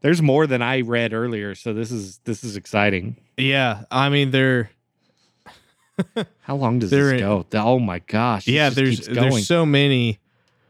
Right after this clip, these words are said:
Speaker 1: This might
Speaker 2: Um,
Speaker 1: become a recurring segment on the show.
Speaker 2: I, I think we save this and we, we read more. Um, I'm gonna find one more that I wanna read. Um, <laughs> this is one of my favorites.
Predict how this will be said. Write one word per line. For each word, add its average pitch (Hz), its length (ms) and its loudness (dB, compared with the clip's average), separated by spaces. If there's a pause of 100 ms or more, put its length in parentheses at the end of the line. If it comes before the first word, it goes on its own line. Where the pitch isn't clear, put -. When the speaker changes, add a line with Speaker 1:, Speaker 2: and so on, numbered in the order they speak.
Speaker 1:
This 156 220 0
might 220 140 4
Speaker 2:
Um, 135 160 4
Speaker 1:
become 151 200 2
a 131 60 -2
recurring 123 480 0
segment 110 440 -2
on 95 120 -2
the 92 60 -8
show. 95 480 -2 (120)
Speaker 2:
I, 123 320 2 (140)
I 131 40 2
think 147 280 2
we 127 140 4
save 117 380 2
this 117 300 2
and 117 240 -2
we, 110 460 0
we 123 160 0
read 120 240 2
more. 113 520 2
Um, 127 500 0 (100)
I'm 143 80 -4
gonna 165 140 0
find 135 320 0
one 139 180 0
more 127 240 2
that 113 160 0
I 113 60 0
wanna 113 240 -2
read. 101 400 -6 (960)
Um, 110 640 4 (440)
<laughs> - 480 -12 (1900)
this 135 260 0
is 139 140 2
one 139 140 4
of 131 60 2
my 127 140 4
favorites. 123 640 0